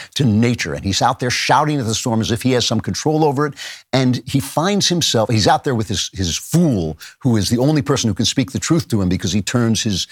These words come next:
truth into jokes. And the only way he can, Lear can hear the truth is in the form of jokes. So basically, Lear is listening to this show. So Lear, <laughs> Lear, <laughs> Lear, I knew I had a role in this play somewhere.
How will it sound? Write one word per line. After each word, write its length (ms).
truth 440
into 240
jokes. 460
And 120
the 80
only 200
way 340
he 140
can, 360
Lear 340
can 140
hear 220
the 160
truth 340
is 140
in 60
the 40
form 260
of 60
jokes. 300
So 100
basically, 400
Lear 220
is 80
listening 300
to 100
this 100
show. 300
So 140
Lear, 180
<laughs> 240
Lear, 260
<laughs> 640
Lear, 280
I 140
knew 100
I 60
had 100
a 60
role 320
in 40
this 120
play 160
somewhere. 260